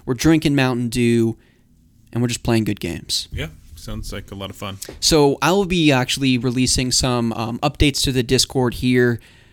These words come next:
Speaker 1: probably by the time this show goes live, or certainly by, uh, the end of this weekend. So keep an eye out for that. Um,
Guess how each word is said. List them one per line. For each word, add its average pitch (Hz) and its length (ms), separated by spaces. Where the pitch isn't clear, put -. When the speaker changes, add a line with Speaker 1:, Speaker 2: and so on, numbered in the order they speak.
Speaker 1:
probably 214 340
by 196 160
the 196 80
time 196 220
this 190 100
show 190 220
goes 185 180
live, 175 520
or 147 260
certainly 147 420
by, 123 400
uh, 113 220
the 120 180
end 131 220
of 120 220
this 120 220
weekend. 120 520
So - 100
keep 180 200
an 160 60
eye 151 120
out 143 140
for 139 120
that. 123 420
Um, 110 600